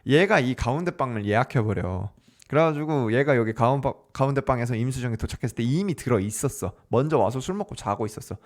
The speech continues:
근데 얘네가 와가지고 소란스럽게 막 떠들고 막 약간, "어, 뭐 사모님 주무세요." 막 약간 이제 이런 얘기하고 하니까 시끄러워가지고 얘가 나오다가 시비가 붙어, 이 경호원들하고. 이 경호원들이 뭐라 그러냐면, "너 한 번만 더 마주치면 죽여버린다 그랬지?" 해가지고 싸운단 말이야.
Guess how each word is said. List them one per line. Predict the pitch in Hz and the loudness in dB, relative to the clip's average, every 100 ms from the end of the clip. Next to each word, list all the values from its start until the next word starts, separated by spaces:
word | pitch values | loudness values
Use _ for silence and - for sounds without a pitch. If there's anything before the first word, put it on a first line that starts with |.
| - - - - | -20 -20 -20 -10
근데 | 175 175 | -4 0
얘네가 | 127 156 147 127 | 0 0 0 0
와가지고 | 107 113 160 143 | 0 0 -2 -6
소란스럽게 | - 202 202 180 131 | -8 -6 -6 -6 -6
막 | 110 104 _ _ _ - | -6 -8 _ _ _ -6
떠들고 | - - 226 151 | -2 2 2 2
막 | 98 | 0
약간, | - 107 - | 0 -2 0
"어, | 113 | 0
뭐 | 107 101 - _ - | 0 -4 -8 _ -10
사모님 | 180 185 139 | -6 -2 -4
주무세요." | - 151 156 160 147 | -2 0 2 2 2
막 | 117 | 0
약간 | 98 120 107 | -2 -2 -2
이제 | 107 110 | 0 0
이런 | 101 135 139 | 0 2 2
얘기하고 | 107 113 147 156 | 0 0 -2 -4
하니까 | 131 - 139 127 101 - - - - | -6 -4 -2 0 -2 -6 -18 -20 -10
시끄러워가지고 | - - 247 240 196 147 110 | -10 -6 2 4 4 2 0
얘가 | 101 110 | 0 0
나오다가 | 90 127 160 113 92 98 98 104 | 2 0 2 0 0 0 0 -2
시비가 | - 226 269 | -4 -2 0
붙어, | 156 - 101 | -2 -2 -2
이 | 95 | -2
경호원들하고. | 95 113 131 147 127 95 - 92 92 - _ | -2 -2 0 0 0 -4 -4 -6 -8 -12 _
이 | 135 | -6
경호원들이 | - 156 185 160 110 | -2 0 0 -2 0
뭐라 | 113 135 | 2 2
그러냐면, | 120 101 95 92 - - _ _ | 0 -4 -4 -6 -10 -20 _ _
"너 | 110 151 | 0 2
한 | 139 - 220 | 2 0 -4
번만 | 240 180 | -2 -2
더 | 127 | 0
마주치면 | 101 101 - 107 | -2 -2 -6 -8
죽여버린다 | - 123 139 143 110 | -2 0 2 2 0
그랬지?" | 90 - - 135 | -4 -8 -8 -4
해가지고 | 180 139 110 | -2 -4 -4
싸운단 | - 175 196 131 | -4 -2 -2 -4
말이야. | 92 123 | -4 -6